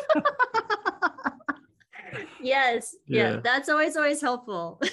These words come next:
Speaker 2: Yeah,
Speaker 1: I can,
Speaker 2: yeah.
Speaker 1: I totally appreciate that. You know, my, uh, Jonathan, my middle one, he kinda is like you. He's like, the thought of working for the man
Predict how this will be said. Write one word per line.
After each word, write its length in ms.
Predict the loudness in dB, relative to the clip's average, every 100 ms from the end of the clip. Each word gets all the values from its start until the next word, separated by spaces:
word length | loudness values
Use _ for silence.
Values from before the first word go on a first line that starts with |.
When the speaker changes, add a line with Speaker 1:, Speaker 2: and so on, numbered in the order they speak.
| -4 0 0 2 2 2 0
Speaker 2:
Yeah, 220 | 0 0 0
Speaker 1:
I 80 | -2
can, 200 | -2 -2
Speaker 2:
yeah. 100 | -2
Speaker 1:
I 60 |
totally 480 | -4 -6 -4 -2 -2
appreciate 540 | -4 -6 -6 -4 -6 -6
that. 160 | -8
You 100 | -6
know, 60 | -4
my, 360 | -2 -4 -6 -10
uh, 220 | -8 -6 -8 -6
Jonathan, 560 | -2 0 0 -2 -4 -6
my 120 | -6
middle 300 | -4 -4 -2
one, 300 | -4 -6 -10 -14 -20 _
he 480 | -10 -4 -2 -2 -4 -4
kinda 200 | -2 0
is 120 | 0
like 220 | -2 -2
you. 120 | -2 -4
He's 140 | -4
like, 160 | -6 -6
the 120 | -6
thought 260 | -4 -2 -2
of 140 | -2
working 360 | -4 -4 -6 -6
for 300 | -4 -6 -8 _ _ _ -4
the 180 | 0
man 580 | 0 0 0 0 -2 -4